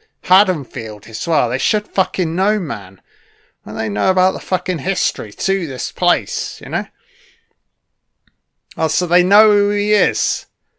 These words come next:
He's back.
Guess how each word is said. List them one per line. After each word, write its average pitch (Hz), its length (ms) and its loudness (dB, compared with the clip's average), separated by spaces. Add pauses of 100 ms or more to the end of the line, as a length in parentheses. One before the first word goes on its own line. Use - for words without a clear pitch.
(4000)
He's 143 220 -6
back. - 720 0